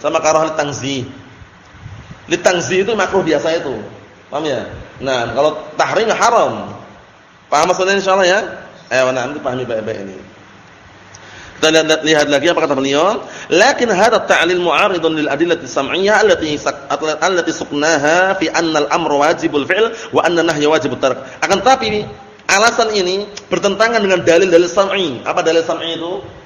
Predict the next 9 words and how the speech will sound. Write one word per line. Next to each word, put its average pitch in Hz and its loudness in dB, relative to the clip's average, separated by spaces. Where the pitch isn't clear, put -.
Al-Quran 156 -4
dan 160 -2
As-Sunnah. 147 -6
Sam'i 180 0
karena 180 2
dengar. 151 -2
Al-Quran 170 -2
didengar 175 0
enggak? 160 0